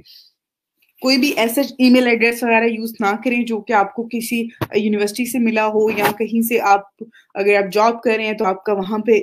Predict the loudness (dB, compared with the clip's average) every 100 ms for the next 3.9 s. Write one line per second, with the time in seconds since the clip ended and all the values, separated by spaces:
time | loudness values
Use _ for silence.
0 | -2 -14 -12 -10 -12 _ _ _ _ _
1 | -4 0 2 2 2 0 2 2 2 0
2 | -2 -6 -6 -4 -2 -2 -2 0 -2 -4
3 | -4 -4 -2 -2 -2 -6 -6 -6 -6